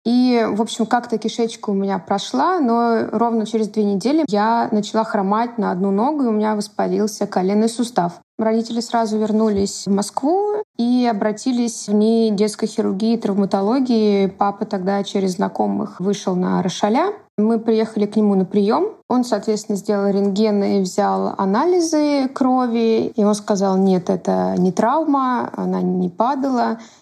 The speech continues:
и вам нужно в нии ревматологии ехать». И он нам дал контакты, к кому поехать в нии ревматологии. Родители в сентябре сразу же туда съездили, и диагноз мне поставили сразу в сентябре. И вот с тех пор, с девяносто третьего года, я там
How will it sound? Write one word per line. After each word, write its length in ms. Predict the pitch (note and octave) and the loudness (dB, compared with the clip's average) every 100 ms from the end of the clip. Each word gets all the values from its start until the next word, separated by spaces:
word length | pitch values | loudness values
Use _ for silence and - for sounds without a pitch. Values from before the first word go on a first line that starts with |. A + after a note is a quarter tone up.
| - | -4
и 220 | G#3 G#3 | 0 0
вам 300 | G3 G#3 G#3+ | 0 0 0
нужно 320 | G#3+ G#3 G#3 | 0 0 0
в 80 | F#3+ | 2
нии 220 | F#3+ G3 | 2 2
ревматологии 720 | G3 F#3+ F#3+ G3+ F#3 F#3 D#3+ F3 | 2 2 2 2 0 -2 -2 0
ехать». 580 | - C#4+ A3+ G#3+ - - - | 0 0 -2 -4 -8 -14 -4
И 300 | G#3 G#3+ G#3+ | 0 0 0
он 160 | G#3 G3 | 0 0
нам 220 | F#3+ F#3+ | 0 2
дал 180 | G3+ F#3+ | 0 0
контакты, 600 | G3+ F#3+ G#3 G#3 - F#3 | -2 0 0 -2 -6 -6
к 40 | |
кому 260 | - G3 F#3+ | -4 -2 -2
поехать 640 | F#3+ F#3 C#4+ F4 F4 - | 0 0 0 -2 -6 -2
в 40 | |
нии 200 | B3+ B3+ | 0 2
ревматологии. 840 | A#3+ A3+ A3+ A#3+ A#3 A3+ G#3+ G#3+ G#3+ | 0 0 0 0 0 0 2 0 -2
Родители 540 | A3+ A3+ A3 A#3+ A#3+ G#3+ | 0 2 2 2 2 0
в 60 | |
сентябре 480 | - G#3+ A3+ G3 G#3+ | 0 0 2 2 0
сразу 360 | G#3+ G#3 G3+ F#3 | 0 0 0 0
же 80 | F3+ | -4
туда 260 | G#3 F#3+ | -2 -2
съездили, 640 | F#3+ - G#3+ C4+ C#4 B3+ A3+ | -2 -2 0 0 0 2 2
и 240 | G#3 G3+ | 2 0
диагноз 500 | F3+ G3 G#3 G#3 G3+ | 2 0 2 0 0
мне 160 | G3 G3 | 0 2
поставили 720 | G3+ G3 - F#3+ F#3+ F3+ F3+ | -2 -4 -2 0 2 2 0
сразу 560 | F3 - G3+ F#3+ F#3+ | -2 -2 -2 0 -2
в 80 | F3+ | -2
сентябре. 800 | - F#3+ - E3 F3 G3+ G#3 F#3 | -2 -4 -4 -4 0 0 2 0
И 20 | |
вот 240 | E3+ F3 F3 | 0 -2 -4
с 100 | - | -4
тех 180 | F#3+ F#3 | -2 -2
пор, 380 | - G#3 A#3+ G3+ | -2 0 0 -2
с 80 | |
девяносто 340 | F3 F#3+ F#3+ - | -4 -4 -4 -4
третьего 320 | G#3 G3+ G3 | -6 -4 -6
года, 300 | F#3 G#3 G#3 | -2 -2 0
я 200 | F3+ F#3 | 0 -2
там 300 | F#3 F#3+ F#3 | 0 0 0